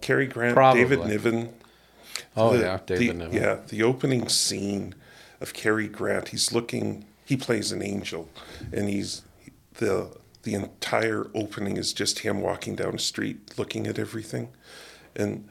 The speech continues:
Speaker 1: I just, I, I look at that every time and I go,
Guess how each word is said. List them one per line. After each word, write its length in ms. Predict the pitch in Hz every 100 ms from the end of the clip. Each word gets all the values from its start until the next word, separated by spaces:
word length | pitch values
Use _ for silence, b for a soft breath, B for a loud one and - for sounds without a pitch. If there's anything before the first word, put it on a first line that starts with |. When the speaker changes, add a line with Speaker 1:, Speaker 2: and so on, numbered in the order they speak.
| -
Speaker 1:
I 80 | 120
just, 340 | 117 120 - - - b b b b
I, 200 | 117 117 - - -
I 60 |
look 300 | 110 110 135
at 80 | 135
that 280 | - - - -
every 560 | 123 117 - 107 101
time 520 | 95 - 95 92 95 95
and 100 | 92
I 100 | 98
go, 220 | - -